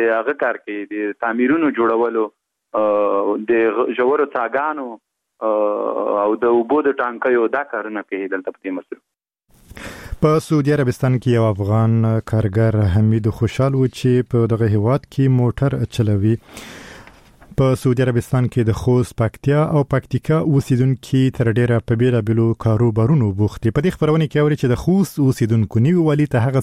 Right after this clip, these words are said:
Speaker 2: ستونزې او غوښتنې وړاندې کړې چې تر دې مخکې څو څو وارې چارواکو ته ویلي، خو د خلکو په خبره چې عملي سوي نه دي. اوس به اسدالله لودین راته ووایي چې د نړۍ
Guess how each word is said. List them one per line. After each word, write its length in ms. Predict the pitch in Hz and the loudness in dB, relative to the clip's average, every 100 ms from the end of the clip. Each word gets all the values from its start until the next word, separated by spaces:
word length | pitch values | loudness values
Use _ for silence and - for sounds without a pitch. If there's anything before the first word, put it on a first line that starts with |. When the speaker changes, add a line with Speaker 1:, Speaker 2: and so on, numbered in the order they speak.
| - | 0
Speaker 2:
ستونزې 640 | 170 185 117 101 - - | 0 2 0 -4 -4 0
او 80 | 117 104 | 0 2
غوښتنې 340 | 110 - 123 104 | -2 0 0 2
وړاندې 280 | 135 147 139 | 2 0 0
کړې 140 | 135 131 | -2 -2
چې 60 | 135 | -2
تر 140 | 127 | -2
دې 120 | 107 120 | 0 0
مخکې 220 | 127 - 117 - | 0 0 -2 0
څو 80 | 135 131 - | -2 0 0
څو 60 | 110 | 0
وارې 240 | 131 143 - | 2 0 0
چارواکو 360 | 117 120 107 | 0 0 -2
ته 120 | 127 107 | -2 0
ویلي، 320 | 113 156 151 | 2 2 0
خو 100 | 156 | 0
د 160 | 139 - | -2 0
خلکو 280 | 139 - 131 | -2 -2 -2
په 200 | 127 - | 0 0
خبره 220 | 123 156 | 0 0
چې 160 | - 147 - - - - - | 0 -4 -4 -20 -20 -20 -4
عملي 320 | 117 110 107 - | 0 2 0 0
سوي 240 | 117 107 110 | 0 2 2
نه 40 | |
دي. 140 | 101 98 _ - - - - - - | 0 -4 _ -20 -20 -20 -20 -16 -2
اوس 160 | 135 117 | 0 0
به 160 | 135 | 0
اسدالله 420 | 135 - 113 117 123 | 0 -2 0 2 2
لودین 420 | 117 110 175 151 | 2 2 0 2
راته 160 | 113 110 | 0 0
ووایي 200 | 104 101 | 2 0
چې 120 | - | 0
د 80 | 110 104 | 0 2
نړۍ 140 | 107 | 0